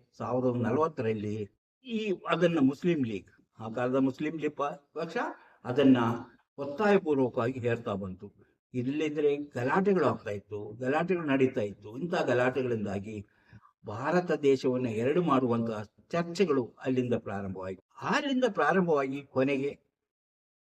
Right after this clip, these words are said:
ನಮ್ಮ ದೇಶ ಎರಡು ಭಾಗ ಆಯಿತು,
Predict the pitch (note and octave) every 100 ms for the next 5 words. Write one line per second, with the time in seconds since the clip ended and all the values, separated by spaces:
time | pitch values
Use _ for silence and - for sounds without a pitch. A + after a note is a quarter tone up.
0 | - B2 A#2+ A2 A2 A2 A#2+ C3+ - _
1 | _ _ _ - B2 B2 C3+ A2+ G2 F#2
2 | G2 G2+